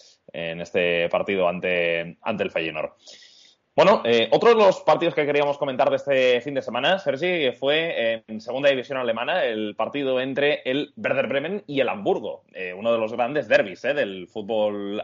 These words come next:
alemán, eh, dos equipos con, eh, una enorme historia, con muchísima afición, con una gran rivalidad entre ellos,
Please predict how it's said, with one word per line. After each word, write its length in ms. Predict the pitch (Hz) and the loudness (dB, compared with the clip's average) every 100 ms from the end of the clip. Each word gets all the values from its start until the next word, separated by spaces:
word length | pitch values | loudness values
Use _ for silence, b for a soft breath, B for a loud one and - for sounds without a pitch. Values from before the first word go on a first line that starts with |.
| - | -4
alemán, 480 | 107 104 143 214 - | -4 -2 -4 -4 -8
eh, 360 | 92 90 87 | -8 -8 -10
dos 420 | 78 95 - - - | -8 -10 -10 -20 -16
equipos 420 | 90 104 101 98 | -12 -8 -6 -6
con, 320 | - 104 98 - b b | -2 -2 -2 -14 b b
eh, 100 | - | -12
una 380 | 85 110 104 101 | -8 -4 -2 -2
enorme 340 | - 113 107 98 | -2 -2 -2 -4
historia, 520 | - 123 127 131 131 | -2 2 6 6 4
con 180 | 117 95 | 2 -4
muchísima 480 | 95 - 131 131 107 | -8 -8 -8 -6 -8
afición, 640 | - 101 117 131 139 139 | -8 -6 0 2 2 -2
con 140 | 113 | -8
una 240 | 104 117 110 | -4 -4 -4
gran 320 | 107 120 156 | 0 0 0
rivalidad 420 | 143 113 101 101 | -2 -2 -2 -2
entre 280 | 110 110 95 | -2 -4 -6
ellos, 280 | 104 165 - | -4 -4 -6